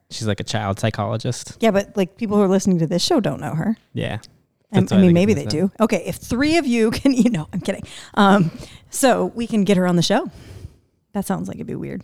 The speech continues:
Speaker 1: Yeah. You probably could. She's like, I think she's in
Speaker 2: Maybe.
Speaker 1: South Carolina public radio.
Speaker 2: Oh, she's on public radio.
Speaker 1: Yeah,
Speaker 2: Oh,
Speaker 1: she
Speaker 2: that's cool. That's
Speaker 1: Yeah.
Speaker 2: probably why she's <laughs> better known, 'cause that's, like,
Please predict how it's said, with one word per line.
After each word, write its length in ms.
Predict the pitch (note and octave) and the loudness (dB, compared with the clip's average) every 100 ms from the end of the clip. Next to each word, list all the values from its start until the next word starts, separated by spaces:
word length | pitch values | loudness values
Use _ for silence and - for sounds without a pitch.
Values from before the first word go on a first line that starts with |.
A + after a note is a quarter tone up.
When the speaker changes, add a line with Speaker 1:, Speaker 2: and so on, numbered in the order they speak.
| - | -2
Speaker 1:
Yeah. 180 | C3 D3 - - _ _ _ | 0 0 -4 -18 _ _ _
You 80 | B2 | 0
probably 220 | D#3+ A3+ | 2 2
could. 340 | - C#3+ C3 | 2 0 -2
She's 240 | - B2 B2 | -4 -2 -2
like, 120 | B2+ | -2
I 80 | B2 | -2
think 180 | C3+ - | -2 0
she's 160 | A#2+ | 0
in 60 | A2 | 4
Speaker 2:
Maybe. 180 | G2+ E3+ | 4 2
Speaker 1:
South 240 | A2+ G2+ | 0 0
Carolina 540 | A#2+ A2 A2 A2 A2 | -2 0 0 0 0
public 340 | A2 A#2+ A2 - | -2 -2 -2 -4
radio. 320 | A2 A#2+ B2+ - _ _ _ _ _ | -4 -4 -6 -8 _ _ _ _ _
Speaker 2:
Oh, 220 | F#3+ A3+ B3+ | 2 4 2
she's 160 | F#3 | -4
on 100 | F3 | -4
public 300 | F#3+ G3+ G#3+ | 2 2 2
radio. 320 | F3+ F3 F3+ - _ - | -2 -6 -8 -10 _ -8
Speaker 1:
Yeah, 180 | A2 B3 | -2 0
Speaker 2:
Oh, 40 | |
Speaker 1:
she 20 | |
Speaker 2:
that's 220 | C4 F4 - | 0 -2 -4
cool. 340 | F3 E3+ G#3 - | -4 -2 -4 0
That's 180 | G#3+ | -2
Speaker 1:
Yeah. 40 | - | -2
Speaker 2:
probably 220 | F#3 F3+ | -6 -6
why 120 | F3+ | -6
she's 200 | E3 F#3 | -6 -6
<laughs> 60 | - | -2
better 160 | C4 - | -2 0
known, 140 | C#4+ - - | 0 0 -4
'cause 160 | B3+ - - | -8 -2 0
that's, 220 | C4+ - | 0 -2
like, 260 | A#3 - | -4 -6